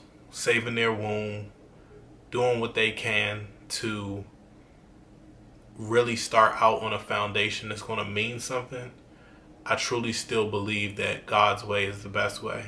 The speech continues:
There is no other way. There is no other family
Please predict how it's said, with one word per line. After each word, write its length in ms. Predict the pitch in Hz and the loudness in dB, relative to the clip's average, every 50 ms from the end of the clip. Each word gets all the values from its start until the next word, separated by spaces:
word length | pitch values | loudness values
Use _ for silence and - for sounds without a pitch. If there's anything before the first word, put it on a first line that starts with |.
| - - | -12 -8
There 120 | - 107 107 | -4 -2 -2
is 260 | - 110 117 113 110 | -2 -2 -4 -4 -4
no 180 | 107 104 101 104 | -6 -4 -4 -2
other 180 | 101 101 107 101 | -4 -4 -4 -6
way. 280 | 104 104 104 104 - - - - - - - - - | -6 -6 -8 -8 -12 -14 -20 -20 -20 -20 -20 -10 -4
There 140 | 107 110 107 | 0 0 0
is 220 | - 117 110 110 | 0 -2 -2 -2
no 220 | 110 107 104 104 | -2 0 0 0
other 280 | 101 110 110 107 104 101 | 2 2 2 2 0 -2
family 580 | - - 123 113 107 104 101 101 104 98 - | -2 -2 -2 -2 -2 -2 -4 -6 -8 -10 -12